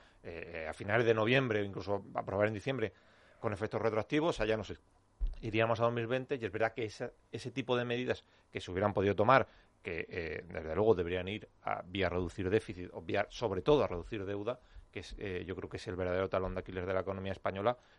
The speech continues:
eh, se retrasarían en todo caso a dos mil veinte.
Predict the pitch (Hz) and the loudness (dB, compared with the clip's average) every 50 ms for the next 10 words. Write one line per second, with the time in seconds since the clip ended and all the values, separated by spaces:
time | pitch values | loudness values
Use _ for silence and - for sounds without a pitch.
0 | _ - - 104 - - - 127 - - - - - 113 95 92 95 87 92 92 | _ -6 -6 -6 -6 -8 -16 -20 -20 -18 -8 -4 -2 -2 0 -2 -2 -4 -2 -2
1 | 92 98 101 104 107 101 110 104 95 101 95 - 131 127 - - - - - - | 0 0 2 0 2 2 2 2 2 2 2 0 -2 -4 -4 -8 -18 -20 -4 0
2 | - 110 98 92 95 98 87 98 143 143 127 - 95 85 | 0 0 0 0 -2 0 4 6 6 6 6 2 -4 -4